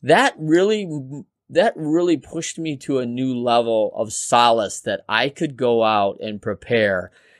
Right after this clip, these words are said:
and let the chips fall where they may. Um,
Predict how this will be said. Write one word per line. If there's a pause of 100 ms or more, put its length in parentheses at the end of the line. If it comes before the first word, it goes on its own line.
(140)
and
let
the
chips
fall
where
they
may. (600)
Um,